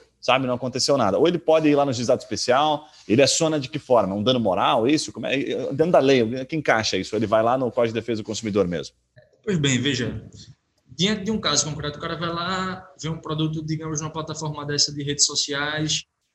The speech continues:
Speaker 2: não tem o preço. Isso por si só não é suficientemente capaz de gerar um dano moral pra ele. Ele não, não,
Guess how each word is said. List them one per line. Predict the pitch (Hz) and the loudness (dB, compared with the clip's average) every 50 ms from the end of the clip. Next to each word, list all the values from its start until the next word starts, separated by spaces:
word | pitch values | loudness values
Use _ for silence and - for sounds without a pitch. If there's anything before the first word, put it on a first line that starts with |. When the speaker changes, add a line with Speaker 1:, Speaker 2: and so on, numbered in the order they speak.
| _ _ _ - | _ _ _ -6
Speaker 2:
não | 151 156 170 165 156 | -4 -2 -2 -2 -2
tem | 175 175 | -4 -4
o | 165 - | -4 -6
preço. | - 160 156 156 160 160 156 - - 165 160 - - _ _ _ _ _ - - _ _ _ _ _ _ _ _ - | -4 -2 -2 0 2 4 4 2 2 2 -4 -14 -18 _ _ _ _ _ -20 -20 _ _ _ _ _ _ _ _ 2
Isso | 220 214 - - - | 8 8 8 8 6
por | 247 220 - | -2 0 2
si | - - 139 | 2 4 4
só | - - - - 147 143 156 160 147 - - - - - - - _ - | 4 4 4 4 2 0 0 -2 -4 -6 -10 -12 -14 -18 -20 -20 _ -8
não | 151 160 180 190 175 156 | -4 -4 -4 -2 -2 -2
é | 151 160 170 180 180 175 165 - | 0 0 0 0 -2 -2 0 4
suficientemente | - - - - 175 165 - - 165 151 147 147 143 147 147 147 143 - | 4 4 4 4 2 0 2 2 0 -4 -6 -6 -8 -10 -12 -12 -10 -10
capaz | 165 160 - - - 135 139 147 147 143 | -12 -14 -12 -8 -4 0 0 0 0 -2
de | 151 147 | -6 -6
gerar | 143 151 139 139 143 147 | -6 -6 -6 -6 -8 -8
um | 151 143 | -8 -8
dano | 147 156 156 | -6 -6 -4
moral | 165 165 160 135 123 120 120 117 113 - _ _ _ _ _ _ _ _ | -4 -4 -4 -2 -2 -4 -4 -6 -8 -10 _ _ _ _ _ _ _ _
pra | - 127 131 | -10 -4 -2
ele. | 123 120 123 113 110 117 117 - _ _ _ - _ _ _ _ - | -2 -2 -2 -4 -6 -10 -14 -20 _ _ _ -20 _ _ _ _ -8
Ele | 127 120 123 | -6 -4 -4
não, | 131 143 151 156 156 151 | -2 -2 -2 -2 -2 -2
não, | 151 151 156 160 165 165 156 139 131 - | -2 -2 -4 -4 -4 -4 -6 -6 -10 -10